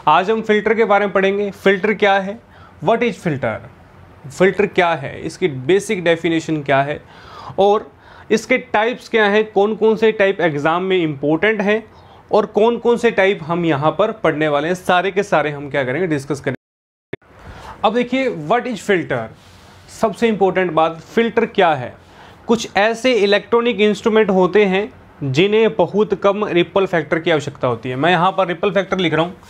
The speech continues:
रिपल फैक्टर। अब रिपल फैक्टर क्या है, जिसे हम उर्मी का गुणांक कहते हैं। अब हमें आउटपुट के अंदर क्या मिलता है? आउटपुट के अंदर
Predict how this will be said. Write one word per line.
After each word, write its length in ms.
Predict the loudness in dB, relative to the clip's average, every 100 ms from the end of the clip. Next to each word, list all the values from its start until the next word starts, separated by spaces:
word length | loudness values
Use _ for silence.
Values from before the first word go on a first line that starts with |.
| -20 -20 -20 -12 -2
रिपल 320 | -2 2 0
फैक्टर। 400 | 0 -2 -6 -8 -12 -20 -20 -6 -2
अब 140 | 0
रिपल 280 | -2 -2 -2
फैक्टर 320 | 0 -2 -4
क्या 200 | 0 0
है, 220 | -2 -8 -18 -20 -20 -18 -6
जिसे 280 | -4 0 2
हम 200 | 2 0
उर्मी 300 | 2 2 2
का 160 | 0 2
गुणांक 340 | 0 0 0
कहते 300 | -4 -4 -4
हैं। 240 | -4 -6 -12 -20 -20 -20 -20 -20 -4
अब 260 | -4 -4 -10 _ _ -8
हमें 500 | -2 0 0 -4 -8 -16 -2
आउटपुट 580 | 0 0 -2 -2 -2 0
के 60 | 0
अंदर 360 | 0 2 0 -2 -18 -20 -2
क्या 140 | 0 0
मिलता 300 | -2 0 0
है? 240 | 0 -2 -10 -20 -20 -20 -20 -20 -4 0
आउटपुट 500 | 0 -2 -2 -2 0
के 80 |
अंदर 320 | 0 2 0